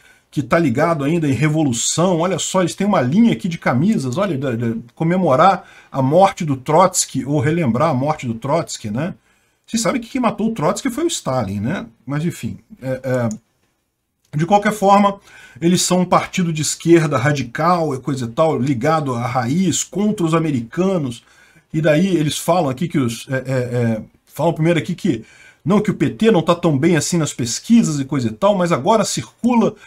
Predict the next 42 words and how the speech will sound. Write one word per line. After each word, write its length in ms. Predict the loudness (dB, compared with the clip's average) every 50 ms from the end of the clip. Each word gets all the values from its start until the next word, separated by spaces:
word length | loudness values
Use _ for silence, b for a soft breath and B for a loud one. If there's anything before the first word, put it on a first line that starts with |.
| B B B B
nos 140 | -2 -2 2
debates 560 | 2 2 4 6 4 4 4 2 0 0 2
internos 560 | 0 0 0 0 0 2 4 4 4 4 2
do 100 | 0 -2
Partido 420 | 0 2 0 0 0 -4 -4 -4 -4
dos 120 | -6 -6
Trabalhadores 640 | -4 -4 0 2 4 4 4 4 2 2 2 2 0
a 40 | 0
colocação 640 | -2 0 -2 -2 0 0 -2 -2 -2 -4 -2 -2 -2
de 120 | -2 -2
Juliane 460 | -2 0 0 2 2 2 2 2 0 0
Furno, 600 | -2 -8 -4 0 2 2 2 4 2 0 0 -2 -6 b b b b b b b b b
que 120 | 0 2 2
é 20 |
doutora 460 | 4 6 4 4 4 2 2 2 4
em 100 | 2 2
desenvolvimento 560 | 2 2 4 4 2 2 2 0 0 0 0 -2
econômico 560 | -4 -2 0 0 2 2 2 0 0 0 0
no 100 | 0 0
Instituto 380 | 0 -2 -4 -6 -8 -10 -4
de 60 | -4 -4
Economia 480 | -2 -2 0 0 2 2 2 2 0
da 80 | 0 0
Unicamp, 560 | 0 0 -2 -2 -2 0 0 0 0 -2 -8
ou 140 | -8 -8 -8
seja, 340 | -6 -4 -4 -2 -2 -4 -4
é 100 | -6 -6
economista 540 | -8 -6 -6 -4 -2 0 0 -2 -2 -4 -6
da 120 | -6 -4 -4
Unicamp, 500 | -4 -4 -4 -2 -2 -2 -2 -4 -8 _ b b b b b b b b b b b _ _ _ _ 2
e 300 | 4 4 4 4 0 _ -2
economista-chefe 1300 | -2 -2 2 2 2 4 4 6 4 4 2 2 0 0 0 0 0 0 2 2 2 2 0 0 0 0
do 180 | 2 4 4
I 180 | 4 6 6 4
R 400 | 4 6 4 2 2 0 -2 -2
E 80 | -4 -4
E, 360 | -4 -2 2 2 2 2 2
que, 160 | -2 -8 -8
segundo 400 | -6 -4 0 0 2 4 4 4
eles, 400 | 4 4 2 2 0 0 2 2
é 40 | 2
uma, 260 | 2 2 0 0